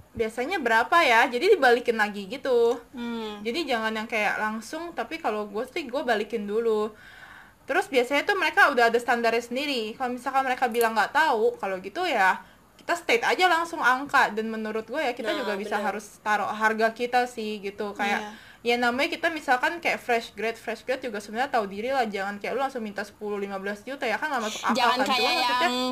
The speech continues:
Speaker 2: waktu itu viral itu, yang anak U I dikasih delapan juta ngamuk.
Speaker 1: Oh iya.
Speaker 2: <laughs>
Speaker 1: Wah iya, itu, itu,
Speaker 3: Sial.
Speaker 1: itu parah banget sih. Kayak sekarang gua bisa relate sih sama dia. Kayak, ya mending kalau misalkan emang orangnya bilang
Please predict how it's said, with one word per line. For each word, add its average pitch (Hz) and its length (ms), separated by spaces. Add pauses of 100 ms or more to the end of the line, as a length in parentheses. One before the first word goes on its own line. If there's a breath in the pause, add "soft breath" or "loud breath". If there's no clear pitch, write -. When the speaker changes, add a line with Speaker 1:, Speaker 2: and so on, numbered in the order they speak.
(200)
Speaker 2:
waktu 247 280 (120)
itu 269 160
viral 254 400
itu, 311 240
yang 285 160
anak 247 240
U 277 160
I 277 160
dikasih 262 320
delapan 254 320
juta 247 240
ngamuk. 277 340
Speaker 1:
Oh 381 140
iya. 339 360 (480)
Speaker 2:
<laughs> - 440
Speaker 1:
Wah 247 240
iya, 269 240
itu, 262 160
itu, 302 160
Speaker 3:
Sial. 302 160
Speaker 1:
itu 311 120 (240)
parah 220 280
banget 220 240
sih. 214 220 (260)
Kayak 220 160
sekarang 254 260
gua 262 140
bisa 247 160
relate 208 400
sih 208 160
sama 190 240
dia. 185 240 (400 loud breath)
Kayak, 220 400
ya 233 240
mending 247 320
kalau 302 160
misalkan 233 640 (160)
emang 220 320
orangnya 226 320
bilang 214 480